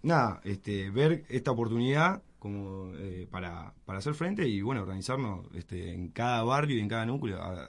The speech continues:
a través del mercado, de donde sea, para, para ser, <laughs> eh, más solidario y, y, y poder hacer, nada,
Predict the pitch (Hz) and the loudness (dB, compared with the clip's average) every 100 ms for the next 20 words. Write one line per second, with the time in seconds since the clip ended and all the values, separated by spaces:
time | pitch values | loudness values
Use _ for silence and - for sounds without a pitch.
0 | 80 - 101 127 120 110 - - 127 92 | -8 -6 -2 0 0 -2 -2 0 0 -2
1 | 95 98 107 143 92 90 90 - - - | -4 -6 -2 -2 -2 -6 -10 -16 -20 -18
2 | - 87 85 117 101 95 73 - - - | -8 -6 -2 0 0 -2 -8 -14 -20 -20
3 | - - 107 110 107 98 107 135 151 160 | -14 -4 -2 0 -2 -2 0 2 2 4
4 | 165 98 92 90 90 98 92 90 90 - | 2 0 -2 -6 -6 -4 -4 -6 -8 -10
5 | 92 85 92 101 104 92 - 101 90 87 | -10 -8 -8 -6 -6 -8 -8 -8 -8 -10
6 | - _ - - 98 | -18 _ -18 -10 -10